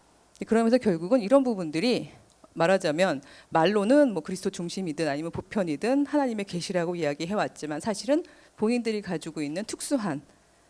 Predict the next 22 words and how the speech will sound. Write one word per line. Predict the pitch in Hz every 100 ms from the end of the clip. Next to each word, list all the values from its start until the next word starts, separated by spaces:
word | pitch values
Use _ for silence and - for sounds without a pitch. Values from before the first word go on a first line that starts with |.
| _
어떤 | - 165
시대적인 | 302 302 269 208 185
상황을 | 220 220 214 156 262 349 - _ _ _ _ -
신적 | - 320 320 285
언어로 | 202 160 151
이야기한 | 147 151 143 175 160 135
부분들이 | - 160 170 156 160
아닌가라는 | 135 139 139 160 143 143 147
어떤 | 131 - 135
해체 | 294 - 269 233
작업을 | - 156 147 139 220 170 -
이제 | 139
앞부분에 | 143 202 175 170 165
좀 | 147
하면서 | 170 285 294 254 147 151 147 - - - - - _ _ _ _
그럼에도 | - 254 311 302
불구하고 | 214 202 202 208
저희가 | 190 180
그리스도인이라면 | 190 240 277 277 254 226 170 170 151 185 180 127 - - _ - -
즉 | - -
성경을 | 294 320 320 277 254 302
가지고 | 302 180 - - 330